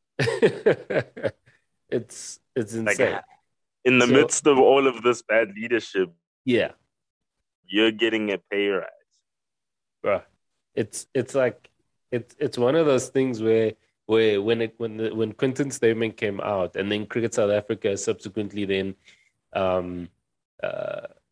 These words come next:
Speaker 1: substantiated or agreed with it and said, "Yes, we didn't talk to the guys. Yes, we did." The first thing I thought was, "Thank goodness you didn't allow Cricket South Africa to make the statement on your behalf."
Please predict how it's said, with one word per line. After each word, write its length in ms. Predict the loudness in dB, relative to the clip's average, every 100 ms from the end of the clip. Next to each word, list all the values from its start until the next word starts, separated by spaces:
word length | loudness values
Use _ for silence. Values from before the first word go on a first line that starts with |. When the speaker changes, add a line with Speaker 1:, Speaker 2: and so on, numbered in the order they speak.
| _ _ _ _ _ _
Speaker 1:
substantiated 1040 | -6 -4 -4 -6 0 2 2 0 2 2 2
or 140 | 0
agreed 520 | -2 -6 -4 -2 -2 -4
with 200 | -6 -6
it 160 | -10 -12 _ _ -6
and 180 | -6 -2
said, 220 | -2 -2
"Yes, 360 | 2 2 2 -4
we 100 | -10
didn't 720 | -6 -4 -4 -6 -10 -16 -12
talk 220 | -8 -8
to 100 | -8
the 100 | -10
guys. 500 | -6 -6 -4 -4 -4
Yes, 180 | -4 -6 -6
we 60 | -8
did." 180 | -6 -8 _ -8
The 80 | -6
first 320 | 0 0 0
thing 160 | 0 0
I 80 |
thought 320 | -2 -4 -4 -6
was, 200 | -8 -4
"Thank 300 | -4 -4 -2
goodness 420 | -2 -2 -4 -4
you 80 | -4
didn't 260 | -4 -2
allow 260 | -2 -2 -4
Cricket 280 | -4 -6 -6
South 140 | -6
Africa 300 | -6 -10 _
to 80 | -14
make 220 | -10 -10
the 80 | -10
statement 500 | -8 -6 -8 -10 -10
on 140 | -8 -8
your 100 | -10
behalf." 640 | -12 -12 -14 -14 -20